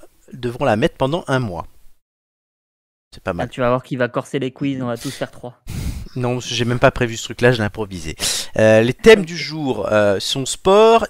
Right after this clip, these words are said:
Speaker 1: histoire et science. Euh, tout d'abord, le classement, pendant que vous réfléchissez à ce que vous voulez. Euh, donc,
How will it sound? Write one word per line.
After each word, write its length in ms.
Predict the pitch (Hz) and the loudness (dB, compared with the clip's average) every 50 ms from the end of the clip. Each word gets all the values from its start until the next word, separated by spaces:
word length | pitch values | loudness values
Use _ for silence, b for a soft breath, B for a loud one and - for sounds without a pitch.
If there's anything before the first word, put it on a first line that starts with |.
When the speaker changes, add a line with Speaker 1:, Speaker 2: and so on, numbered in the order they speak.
| - | -6
Speaker 1:
histoire 760 | - 165 160 - - - 185 190 196 208 214 214 214 202 202 - _ _ _ _ | -4 -2 0 0 0 2 6 10 10 12 12 10 8 4 -2 -14 _ _ _ _
et 80 | - 147 | 0 2
science. 640 | - - - - 135 131 127 - - - - - - B B B B B B B B B B B - | 2 2 0 -2 -2 -2 -4 -4 -4 -4 -6 -6 -8 B B B B B B B B B B B 2
Euh, 160 | 117 117 113 | 4 4 4
tout 100 | - - | 2 4
d'abord, 240 | 143 147 147 170 175 | 4 4 4 4 2
le 60 | - | 0
classement, 480 | - - 143 135 123 - 135 131 143 165 | 0 4 4 4 4 4 0 0 -2 -4
pendant 220 | 180 - 113 113 110 | -4 -6 -8 -8 -6
que 40 | 110 | -6
vous 40 | 110 | -6
réfléchissez 440 | 110 - - 120 113 120 110 - 117 | -6 -6 -6 -8 -6 -6 -4 -4 -6
à 20 | |
ce 60 | - | -6
que 80 | - 120 | -6 -10
vous 120 | 101 95 95 | -12 -12 -14
voulez. 680 | 92 92 92 90 90 92 92 101 127 139 147 151 156 - | -14 -16 -14 -8 -4 -4 -2 -2 -2 -2 -2 -4 -4 -4
Euh, 400 | - 98 98 98 95 98 98 98 | -2 -2 0 0 0 0 -2 -2
donc, 480 | 98 104 123 147 151 135 120 - - - | -4 -4 -4 -4 -2 -2 -4 -6 -10 -16